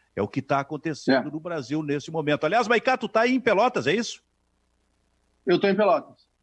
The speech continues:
Speaker 2: Tô em Pelotas, aqui um dilúvio, desabando o mundo, muita chuva desde a madrugada, né? Tava me preparando pra retornar a Porto Alegre e tô...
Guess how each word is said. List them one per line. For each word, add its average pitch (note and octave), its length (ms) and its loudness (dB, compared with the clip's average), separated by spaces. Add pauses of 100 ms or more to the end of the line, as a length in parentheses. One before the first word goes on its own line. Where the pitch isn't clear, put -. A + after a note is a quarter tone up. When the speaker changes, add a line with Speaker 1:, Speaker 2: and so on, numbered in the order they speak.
Speaker 2:
Tô F3 80 -6
em F3 80 -6
Pelotas, F3+ 560 0
aqui G#3+ 380 2 (480)
um F3+ 160 -4
dilúvio, F#3+ 540 0
desabando D3 500 -2
o E3+ 40 -6
mundo, G#3 420 -2 (880)
muita F#3+ 320 2
chuva G3 340 0
desde E3 220 0
a F3+ 40 2
madrugada, D#3 720 2 (320)
né? C3 300 -2 (460)
Tava D3 180 2
me D#3+ 100 4
preparando D#3+ 460 0
pra G3 160 0
retornar F3 380 0
a D#3 40 -2
Porto D#3+ 220 -4
Alegre D3+ 440 2
e - 20 -2
tô... F3 800 0